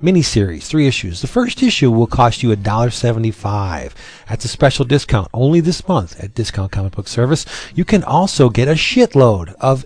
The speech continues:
Ennis's Boys from Dynamite for thirty-five cents an issue. And if you're a pretentious douche like myself, you can pre-order the Comics Journal, issue three hundred and one,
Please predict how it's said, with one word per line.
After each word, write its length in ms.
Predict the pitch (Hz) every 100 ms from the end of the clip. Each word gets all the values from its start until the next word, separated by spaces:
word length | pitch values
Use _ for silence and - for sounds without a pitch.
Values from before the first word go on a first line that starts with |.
| -
Ennis's 680 | 143 151 - 151 147 135 - - - -
Boys 1000 | 101 160 185 190 143 107 95 82 - -
from 200 | - 131
Dynamite 580 | 120 135 147 120 98 85
for 100 | -
thirty-five 560 | 147 240 247 226 233 220
cents 260 | 247 240
an 80 | 185
issue. 460 | 220 226 - 90 - - _ _ _ _ _ _
And 520 | 131 110 98 101 165 - - -
if 240 | 170 208
you're 100 | 196
a 40 | 139
pretentious 540 | 139 - 113 110 104
douche 400 | 107 107 120 107
like 180 | 110 104
myself, 460 | 104 98 104 120 -
you 120 | 196
can 160 | - 165
pre-order 920 | - 269 277 233 151 135 117 113 123 - - -
the 100 | 180
Comics 580 | - - 185 190 135
Journal, 400 | - 117 104 90 147
issue 280 | 147 147
three 260 | 135 190 214
hundred 280 | 185 180 147
and 120 | 135
one, 240 | 123 90